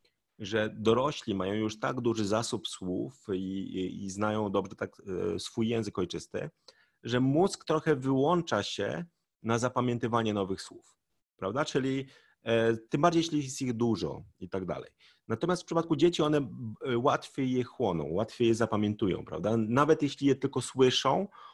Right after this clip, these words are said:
no to, e, ich mózg jest nastawiony na to, żeby te słowa gdzieś tam sobie rejestrować. Dlatego też myślę, że, e, może właśnie dorosłym tego brakować, że, e, usłyszą jakieś słowo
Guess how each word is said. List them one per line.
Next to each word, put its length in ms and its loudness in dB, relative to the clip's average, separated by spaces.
no 120 6
to, 440 8
e, 460 6
ich 260 -4
mózg 240 2
jest 140 -2
nastawiony 480 4
na 140 4
to, 140 2
żeby 200 2
te 100 0
słowa 340 4
gdzieś 220 -2
tam 100 -4
sobie 240 0
rejestrować. 580 0
Dlatego 280 -2
też 180 -4
myślę, 200 2
że, 200 6
e, 280 6
może 440 6
właśnie 240 2
dorosłym 640 2
tego 200 2
brakować, 540 4
że, 360 2
e, 320 6
usłyszą 420 4
jakieś 260 2
słowo 560 2